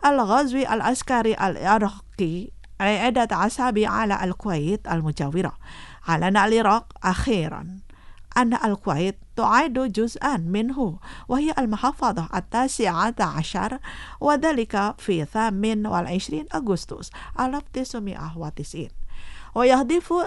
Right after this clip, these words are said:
غزو العراق للكويت إلى السيطرة على ثروة الكويت النفطية، ومع ذلك لقي هذا الغزو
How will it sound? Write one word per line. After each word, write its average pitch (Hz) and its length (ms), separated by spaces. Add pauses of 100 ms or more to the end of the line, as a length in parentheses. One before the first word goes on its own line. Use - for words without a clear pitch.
غزو 262 420
العراق 247 560
للكويت 208 680 (140)
إلى 165 380
السيطرة 233 720
على 160 520
ثروة 247 460 (360)
الكويت 220 600 (320)
النفطية، 175 600 (640)
ومع 160 340
ذلك 214 560 (500)
لقي 202 480 (440)
هذا 254 440
الغزو 254 1000